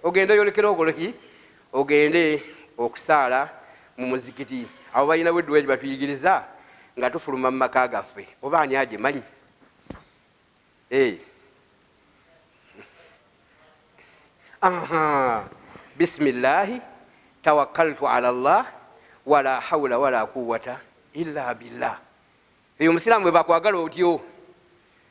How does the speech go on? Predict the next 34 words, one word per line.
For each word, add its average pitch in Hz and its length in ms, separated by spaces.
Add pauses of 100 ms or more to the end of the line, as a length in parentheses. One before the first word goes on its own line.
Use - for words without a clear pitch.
(260)
Abaali 208 240
basuzeeko, 226 440 (120)
ba-, 220 340
abaali 247 200
basomyeko 220 480
mu 196 100
boarding, 170 640 (680)
i-, 180 200
i-, 185 200
i-, 202 300
egundi 202 400
ye 190 60
program 214 480
gye 185 100
baterawo 226 400
omwana 202 300
omusomi. 185 560 (500)
Nti 185 60
okuba 247 280
nazuuka 247 440
ssaawa 247 300
kumi 240 260
n'emu, 247 340 (160)
akola 240 380
kino, 240 300 (120)
akola 220 380
kino, 233 260
paka 233 320
lwanayingira 233 440
mu 208 100
class, 240 400 (240)
am-, 165 100
break 208 440
aveeyo, 247 520